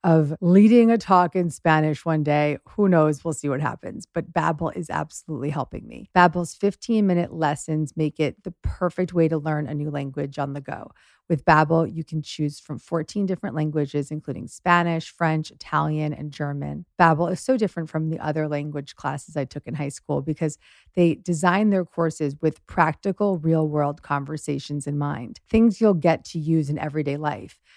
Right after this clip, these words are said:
Their teaching method has been scientifically proven to be effective. And the best part is that there are so many ways to learn with Babbel. In addition to lessons, you can access podcasts, games, videos, stories, and even live classes.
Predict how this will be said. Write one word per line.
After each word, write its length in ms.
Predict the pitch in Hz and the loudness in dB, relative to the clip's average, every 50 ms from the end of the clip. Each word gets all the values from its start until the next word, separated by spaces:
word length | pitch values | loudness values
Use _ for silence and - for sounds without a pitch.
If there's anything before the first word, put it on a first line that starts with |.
| _ _ _ | _ _ _
Their 80 | - 190 | -4 -4
teaching 420 | - - - 247 - - 254 220 | -2 -2 -2 -2 0 2 4 4
method 400 | 185 170 160 165 - 170 151 143 | 4 4 2 0 0 -2 -2 -2
has 260 | 160 147 165 160 147 143 | -2 -2 -2 -2 -2 -2
been 220 | - 160 151 151 | -2 0 0 0
scientifically 880 | 139 - - 165 160 175 185 196 190 - - 175 - 165 156 165 165 156 | -2 -2 -2 -2 0 0 0 0 -2 -4 -6 -8 -4 -4 -2 -2 -2 -2
proven 440 | - - 165 156 143 151 151 147 143 | -2 -4 -4 -4 -2 -2 -4 -4 -4
to 100 | - 151 | -8 -8
be 140 | 143 156 117 | -6 -6 -6
effective. 580 | 143 - - 196 180 - - - - - 240 _ | -4 -2 -2 -2 -2 -4 -8 -18 -18 -18 -12 _
And 100 | - 185 | 2 4
the 60 | 185 175 | 6 8
best 260 | 226 247 269 262 - | 8 8 6 4 0
part 300 | - - 160 151 - - | 0 2 4 4 2 0
is 120 | 165 147 - | -2 -2 -2
that 160 | 165 156 - | -2 -2 0
there 140 | 165 160 165 | 0 0 0
are 60 | 156 | -2
so 260 | - - - 185 165 | -4 -4 0 0 2
many 220 | 160 165 170 175 | 2 2 2 2
ways 320 | 156 151 151 143 139 135 - | 2 2 0 0 0 -4 -6
to 120 | - - 147 | -8 -6 -4
learn 260 | 143 143 135 135 139 | -2 -2 -2 -2 -4
with 160 | 139 131 _ | -6 -6 _
Babbel. 500 | - 127 127 135 143 - 151 135 131 - _ _ _ _ _ _ - | -2 -2 -2 -2 -4 -8 -10 -10 -10 -12 _ _ _ _ _ _ -4
In 120 | 208 185 | 0 2
addition 340 | 180 165 185 180 - 220 202 | 2 2 2 0 0 -2 -4
to 120 | - - 190 | -2 -2 -2
lessons, 640 | 170 160 151 156 - - 208 208 214 220 202 - - | -2 -2 -2 -2 -4 -6 -4 -4 -2 -4 -4 -6 -8
you 120 | 185 170 | -10 -8
can 120 | - 165 | -6 -6
access 460 | - - 156 156 - - - - - - - | -6 -6 -10 -10 -12 -12 -14 -14 -14 -14 -6
podcasts, 880 | - - 196 196 190 - - - 196 180 180 175 180 - - - - _ - | 0 4 4 4 4 0 -4 -2 0 0 0 0 -4 -8 -14 -20 -16 _ -2
games, 500 | 165 165 165 170 170 170 165 165 151 - | 0 0 2 2 0 0 -2 -4 -4 0
videos, 580 | 151 156 151 156 160 160 160 156 156 151 151 | 0 2 2 2 2 2 2 2 0 -2 -4
stories, 580 | - - - 175 165 160 156 160 156 156 147 160 | -8 -6 -2 0 0 2 2 2 0 0 0 -2
and 100 | 156 - | -4 -4
even 380 | - 190 185 180 240 226 214 | -4 -6 -6 -4 -4 -4 -4
live 260 | 180 156 147 151 151 _ | -4 -4 -6 -6 -8 _
classes. 640 | - - 170 175 190 - - - - - - - | -6 -2 -2 -2 -2 -6 -12 -18 -18 -18 -20 -20